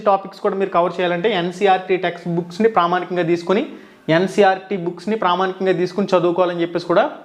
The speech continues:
ఇక్కడ మనకి క్లారిటీగా మెన్షన్ చేయడం జరిగింది. ఉదయం సెషన్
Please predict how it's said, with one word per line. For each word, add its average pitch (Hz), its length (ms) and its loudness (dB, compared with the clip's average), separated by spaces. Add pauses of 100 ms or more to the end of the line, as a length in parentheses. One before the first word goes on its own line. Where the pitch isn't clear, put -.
(180)
ఇక్కడ 165 200 -2
మనకి 165 260 -4
క్లారిటీగా 160 500 2
మెన్షన్ 156 340 -4
చేయడం 160 220 2 (100)
జరిగింది. 143 380 0 (220)
ఉదయం 240 220 0 (100)
సెషన్ 226 280 -2